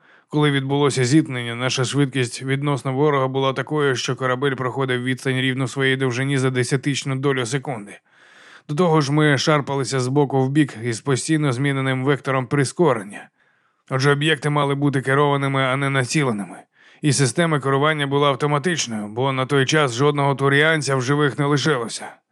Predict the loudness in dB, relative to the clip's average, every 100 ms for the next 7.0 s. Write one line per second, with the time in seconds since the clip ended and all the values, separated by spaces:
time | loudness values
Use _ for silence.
0 | _ _ -4 0 0 0 0 0 -2 0
1 | 0 2 2 0 0 0 0 -2 0 -2
2 | 0 0 0 0 0 0 0 0 0 -2
3 | -2 -4 -6 -10 -12 _ _ _ _ _
4 | -2 2 2 0 0 0 0 0 -2 0
5 | 0 0 2 0 2 0 0 0 0 0
6 | 0 -2 -4 -2 2 0 0 -4 -6 -10